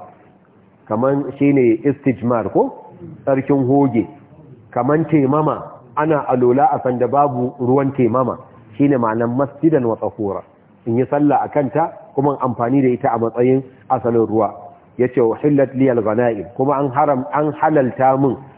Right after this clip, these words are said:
in an zo yaƙi na ci nasara in ci ganima. Wanda annabawan da sai dai su tara ganiman su matsa, suna matsa wuta ta zo ta ƙona ganima. Ba wanda yake ci. Amma su sahabbai haka ake ba. Haka suke samu. Annabi sallallahu alaihi wasallam ma bayan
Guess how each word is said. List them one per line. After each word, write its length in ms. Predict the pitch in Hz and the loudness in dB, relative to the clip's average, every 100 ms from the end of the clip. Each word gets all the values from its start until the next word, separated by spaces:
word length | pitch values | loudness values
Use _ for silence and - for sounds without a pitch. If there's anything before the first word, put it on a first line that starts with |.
| - | -6
in 160 | 135 143 143 | -4 -2 -2
an 180 | 147 | 0
zo 140 | 135 143 | 2 4
yaƙi 320 | 143 147 131 | 2 0 0
na 120 | 127 | 0
ci 120 | 123 131 | -2 -2
nasara 400 | 131 143 139 - | 0 0 -2 -2
in 140 | 123 107 | -6 -2
ci 80 | 147 | -2
ganima. 500 | 127 120 131 127 101 - - - _ _ - | 0 2 2 2 -2 -8 -20 -20 _ _ -2
Wanda 260 | 127 143 123 | 0 2 0
annabawan 580 | 135 143 139 143 147 143 | 2 2 4 2 2 2
da 160 | 147 135 | 2 2
sai 120 | 135 131 | 0 2
dai 180 | 143 139 | 2 0
su 100 | 120 | -4
tara 300 | 135 139 143 | 2 2 2
ganiman 400 | 117 117 143 135 117 | 0 0 2 0 0
su 80 | 113 | -2
matsa, 400 | 143 123 107 - | -2 0 -4 -2
suna 220 | 147 147 127 | -2 0 0
matsa 300 | - 127 127 | -2 0 0
wuta 300 | 131 139 135 | 0 0 -2
ta 100 | 127 | 0
zo 120 | 127 | 0
ta 100 | 127 | -2
ƙona 320 | - 123 123 | -2 0 2
ganima. 380 | 104 101 110 104 - - - - - - | 0 0 0 -2 -8 -20 -20 -20 -20 -10
Ba 160 | 120 131 | 0 2
wanda 240 | 135 143 127 | 2 2 0
yake 300 | 117 117 101 | 2 0 -2
ci. 100 | - _ _ _ _ _ - | -10 _ _ _ _ _ -8
Amma 220 | 110 135 135 | -4 -2 -2
su 100 | 160 151 | -2 -2
sahabbai 320 | 117 113 143 | -4 0 0
haka 260 | 143 165 127 | 0 0 -2
ake 260 | 123 113 | 0 -2
ba. 140 | 95 90 - _ _ _ _ | -4 -8 -14 _ _ _ _
Haka 240 | 147 143 | -4 -2
suke 240 | - 127 110 | -2 -2 -2
samu. 260 | 110 104 92 - - _ _ _ - _ - | 0 -2 -6 -16 -20 _ _ _ -20 _ -8
Annabi 240 | 110 147 | -2 -2
sallallahu 240 | 147 151 139 | 0 0 2
alaihi 80 | 143 | 0
wasallam 240 | 143 127 | 0 0
ma 200 | 131 131 | 0 -2
bayan 460 | 113 135 139 139 | 2 2 4 0